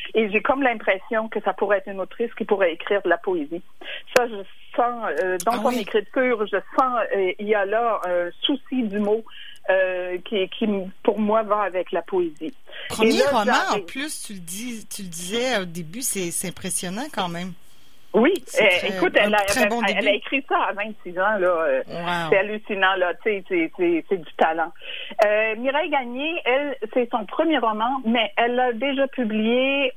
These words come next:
Speaker 1: au moins trois recueils de poésie. Et, euh, Le syndrome du Takotsubo, euh, un recueil de nouvelles, euh, qui avait, euh, au moins eu des nominations à des prix.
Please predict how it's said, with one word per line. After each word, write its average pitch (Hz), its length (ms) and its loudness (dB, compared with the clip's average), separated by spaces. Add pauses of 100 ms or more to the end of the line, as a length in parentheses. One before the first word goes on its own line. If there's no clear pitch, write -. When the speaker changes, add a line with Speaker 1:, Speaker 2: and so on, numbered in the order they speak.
Speaker 1:
au 302 340 2
moins 262 560 2 (300)
trois 254 720 0
recueils 233 440 0
de 214 80 0
poésie. 226 640 0 (500)
Et, 254 600 4
euh, 214 160 2
Le 240 180 2
syndrome 262 560 0
du 220 160 -2
Takotsubo, 233 1160 2
euh, 180 420 2
un 196 340 0
recueil 226 420 0
de 185 320 0
nouvelles, 202 1000 0
euh, 170 140 2 (340)
qui - 160 0
avait, 262 440 2
euh, 196 400 0 (200)
au 226 140 -2
moins 247 260 2
eu 269 220 -2
des 247 100 2
nominations 254 720 0
à 196 80 2
des 190 160 -8
prix. 247 340 -4